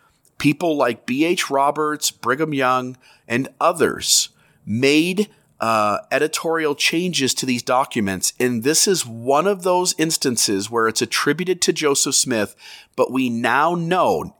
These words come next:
both inside and outside the church, the scholars agree that this is a later editing and is not actually the words of Joseph Smith. So you take that out and you set that aside.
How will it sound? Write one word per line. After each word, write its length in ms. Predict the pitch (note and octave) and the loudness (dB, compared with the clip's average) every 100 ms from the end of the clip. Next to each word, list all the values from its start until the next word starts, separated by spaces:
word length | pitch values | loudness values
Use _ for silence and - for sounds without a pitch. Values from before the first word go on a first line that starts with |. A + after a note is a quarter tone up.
| G#2+ | -4
both 300 | C3 C3 - | -2 -2 -4
inside 720 | B2+ E3 G#3+ - G3+ F3+ G3+ F#3+ | -2 0 2 2 2 2 0 0
and 260 | C#3 C#3+ - | 2 2 0
outside 540 | C3 D3+ - - D#3 D#3+ | 0 -2 0 0 0 0
the 80 | |
church, 440 | F3 - A#2 A2 - | -2 0 2 0 -2
the 100 | A#2+ | -2
scholars 580 | - C3+ B2 C#3 C#3+ C#3+ | 0 2 2 2 0 -2
agree 640 | C3 B2 C3+ A2+ D2+ D#2+ _ - - - _ | -4 -2 0 2 0 -6 _ -20 -20 -20 _
that 220 | B2 A#2 G2+ | -2 -2 -2
this 220 | C3 D3 | -2 -2
is 120 | C3 | 0
a 60 | A#2 | -2
later 520 | A2+ A#2+ C3+ E3 - | 0 -2 0 0 -2
editing 540 | C3 B2+ A2 F2+ D#2+ - - _ | 0 0 -2 -4 -8 -14 -20 _
and 160 | A2+ A2+ | -4 0
is 200 | A2+ A2 | 0 -2
not 400 | A2 A#2+ B2+ C3+ | -2 0 0 0
actually 440 | A#2+ A#2+ - - A#2+ | 0 -2 -2 -4 0
the 100 | A2+ | 0
words 400 | G2+ G#2+ G#2 A2+ | 2 2 2 -2
of 100 | G2 | -2
Joseph 460 | - G#2 - G#2 | 0 2 2 0
Smith. 420 | - - G2 D2 - - - - | 0 0 -2 -4 -10 -20 -20 -8
So 480 | - - C3+ - - _ _ _ - | -2 2 2 0 -8 _ _ _ -6
you 120 | A2 | -2
take 300 | - A#2+ A#2+ | 0 0 0
that 180 | D3+ D3+ | 0 2
out 180 | C3 | 2
and 80 | C3 | 2
you 60 | A2 | 0
set 180 | - A2 | 2 2
that 160 | A#2 | 2
aside. 380 | A#2 - D2+ A#1+ | 2 2 0 -4